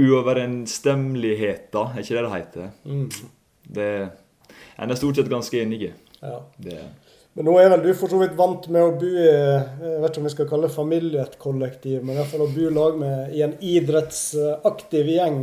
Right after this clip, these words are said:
Speaker 2: Du har jo mange, mange søsken, og alle driver noe idrett på mer eller mindre seriøst, så hvordan har den oppveksten vært?
Speaker 1: Nei, det har egentlig vært veldig fint.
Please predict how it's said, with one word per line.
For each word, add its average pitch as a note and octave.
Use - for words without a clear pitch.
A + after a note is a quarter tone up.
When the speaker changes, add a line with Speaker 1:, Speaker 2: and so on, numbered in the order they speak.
Speaker 2:
Du C3+
har D#3+
jo C#3+
mange, D#3
mange G3+
søsken, F#3+
og D#3+
alle F#3
driver F#3
noe E3
idrett F3+
på D3+
mer E3
eller D3+
mindre D#3+
seriøst, C#3+
så B2+
hvordan D#3
har D3
den E3
oppveksten C3+
vært? B2
Speaker 1:
Nei, G#2
det G2
har G#2
egentlig G2+
vært A2+
veldig A#2
fint. -